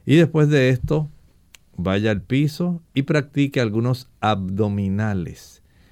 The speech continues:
Esto va a facilitar que el cuerpo comience a hacer ajustes necesarios, pero haga este ejercicio al sol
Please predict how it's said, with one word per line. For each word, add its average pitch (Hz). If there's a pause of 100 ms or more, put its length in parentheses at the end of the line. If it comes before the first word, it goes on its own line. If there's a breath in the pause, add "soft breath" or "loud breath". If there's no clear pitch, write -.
(340)
Esto 123
va 107
a 101
facilitar 107
que 98
el 87
cuerpo 151
comience 131
a 123
hacer 127
ajustes 113
necesarios, 107
pero 104 (240)
haga 80
este 87
ejercicio 117
al 78
sol -